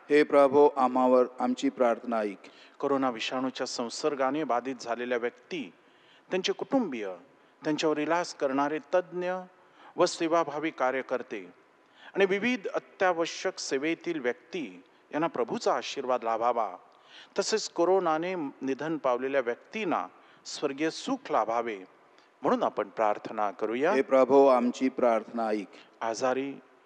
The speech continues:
Speaker 2: दिव्यांग, गरीब व असहाय्य गरजवंत, त्याचप्रमाणे सतत सुरू राहिलेल्या टाळेबंदीमुळे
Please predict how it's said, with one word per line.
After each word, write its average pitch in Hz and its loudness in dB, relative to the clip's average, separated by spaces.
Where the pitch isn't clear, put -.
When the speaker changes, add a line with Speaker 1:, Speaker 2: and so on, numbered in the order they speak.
Speaker 2:
दिव्यांग, 131 -2
गरीब 151 -2
व 165 6
असहाय्य 170 -2
गरजवंत, 139 -2
त्याचप्रमाणे 185 0
सतत - -2
सुरू 165 0
राहिलेल्या 147 0
टाळेबंदीमुळे 120 -2